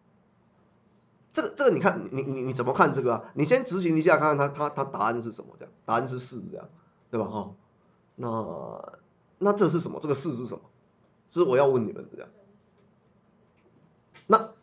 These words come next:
因为它是 sum，所以这，你，你如果不知道，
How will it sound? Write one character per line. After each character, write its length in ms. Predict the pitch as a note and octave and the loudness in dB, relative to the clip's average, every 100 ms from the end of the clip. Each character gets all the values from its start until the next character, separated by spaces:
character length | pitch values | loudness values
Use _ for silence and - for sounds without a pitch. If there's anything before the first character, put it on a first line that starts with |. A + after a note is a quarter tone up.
| - - _ _ _ _ | -20 -20 _ _ _ _
因 100 | - | -2
为 60 | D4 | 2
它 160 | C4+ B3+ | 4 2
是 100 | G#3+ | 2
sum， 500 | - - A3 - G2 | 0 6 6 6 0
所 120 | E3+ | 0
以 40 | |
这， 240 | G#3+ A#3 - - _ _ _ _ _ | 2 0 -2 -10 _ _ _ _ _
你， 140 | E3 D#3+ | 2 4
你 200 | E3 E3 | 6 6
如 140 | G3 | 8
果 100 | B3 | 8
不 140 | - | 6
知 140 | A#3 A3 | 0 6
道， 280 | A3+ F3 | 8 8